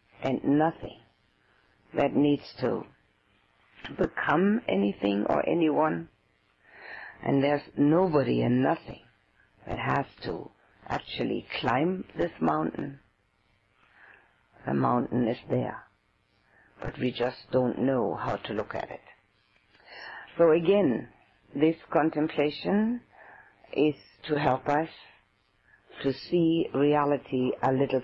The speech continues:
clearer. Obviously, that's not gonna happen overnight.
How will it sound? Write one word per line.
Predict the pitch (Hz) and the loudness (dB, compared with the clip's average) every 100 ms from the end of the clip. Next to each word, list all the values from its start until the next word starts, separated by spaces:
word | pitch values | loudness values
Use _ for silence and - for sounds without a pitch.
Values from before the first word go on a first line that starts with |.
| - | -4
clearer. | 151 147 107 - - _ _ _ _ _ _ _ _ _ _ - 440 - - - - _ _ _ _ _ _ _ _ _ _ _ _ _ _ _ _ _ _ _ _ - | -2 0 0 -2 -10 _ _ _ _ _ _ _ _ _ _ -8 -8 -8 -12 -12 -18 _ _ _ _ _ _ _ _ _ _ _ _ _ _ _ _ _ _ _ _ 0
Obviously, | 175 147 127 127 127 | 2 2 2 2 2
that's | 143 - | 0 -2
not | 123 123 | -4 0
gonna | - 123 131 | 2 2 2
happen | 139 - 127 | -2 0 0
overnight. | 127 123 131 147 107 - | 2 0 0 0 -2 -6